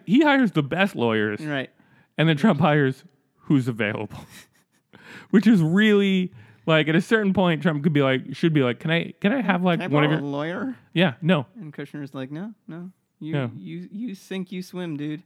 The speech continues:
Speaker 1: Yeah, 'cause I'm gonna flip on you eventually.
Speaker 2: Yeah.
Speaker 1: Um, 'cause I'm younger than you, and I don't wanna die in jail.
Speaker 2: Yeah.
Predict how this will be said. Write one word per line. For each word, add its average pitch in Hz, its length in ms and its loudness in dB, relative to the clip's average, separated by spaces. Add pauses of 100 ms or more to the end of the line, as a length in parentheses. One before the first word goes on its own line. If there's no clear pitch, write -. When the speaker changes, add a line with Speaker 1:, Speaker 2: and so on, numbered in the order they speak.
Speaker 1:
Yeah, 131 240 2
'cause 143 140 -4
I'm 165 100 2
gonna 165 120 2
flip 165 220 0
on 127 120 2
you 120 160 0
eventually. 113 480 -4
Speaker 2:
Yeah. 139 220 -14 (360)
Speaker 1:
Um, 113 360 -4
'cause 135 140 -4
I'm 135 140 0
younger 120 220 0
than 107 140 -4
you, 104 280 -4
and 120 100 -2
I - 20 0
don't 113 100 -2
wanna 104 140 -4
die 98 140 -4
in 92 80 -8
jail. 87 280 -6
Speaker 2:
Yeah. 151 300 -10